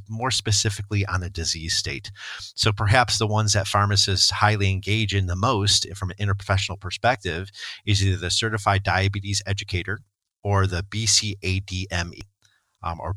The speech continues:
Board Certified Advanced Diabetes Management credential. So not only do pharmacists, in-, but, um, we may have nurses sometimes, or dietitians, or other health professionals, perhaps even a physician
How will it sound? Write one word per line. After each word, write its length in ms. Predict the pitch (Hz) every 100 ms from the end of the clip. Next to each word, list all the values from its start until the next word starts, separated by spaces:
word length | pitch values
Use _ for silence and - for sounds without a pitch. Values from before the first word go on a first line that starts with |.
| -
Board 220 | 104 98
Certified 580 | 104 92 95 92 90 87 -
Advanced 380 | 95 90 -
Diabetes 460 | 90 82 80 76 -
Management 640 | 80 82 80 78 73 - - - _ _ _
credential. 600 | - 95 80 80 - - _ - -
So 400 | - 98 82 82
not 220 | 85 98 101
only 160 | 95
do 140 | 85 80
pharmacists, 720 | - 131 131 127 135 131 -
in-, 160 | 104 101
but, 240 | 90 -
um, 220 | 78 73 - _ _ _ -
we 60 |
may 140 | 95 85
have 320 | 85 80 - 95
nurses 420 | 87 95 110 101
sometimes, 640 | 107 104 110 127 156 -
or 100 | 82
dietitians, 800 | - 80 80 - 98 - 67 -
or 140 | 87 -
other 220 | 101 104
health 300 | 101 107 -
professionals, 600 | 107 - 104 - 80 71
perhaps 480 | - - 123 117 101
even 220 | 113 120
a 60 | 107
physician 580 | 113 98 170 - -